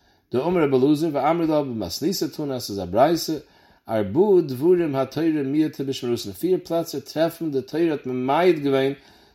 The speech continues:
דער חובה שמירה פון דער בעל המזיק. פאר אלע היים, וואו זענען די פיר פלעצער?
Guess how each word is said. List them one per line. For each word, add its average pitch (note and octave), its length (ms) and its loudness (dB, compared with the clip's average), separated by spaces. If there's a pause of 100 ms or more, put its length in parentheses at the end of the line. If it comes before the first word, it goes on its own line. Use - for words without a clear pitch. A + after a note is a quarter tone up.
(100)
דער A2+ 100 -8
חובה C3+ 300 2
שמירה D3 520 0 (180)
פון C3+ 100 -4
דער C3+ 80 -2
בעל C3 220 6
המזיק. C3 560 0
פאר A#2+ 160 -2
אלע C#3 320 0
היים, D3 120 -4
וואו C#3+ 100 -4
זענען C3+ 120 -2
די A#2 60 -8
פיר G2+ 260 -8
פלעצער? E3 380 0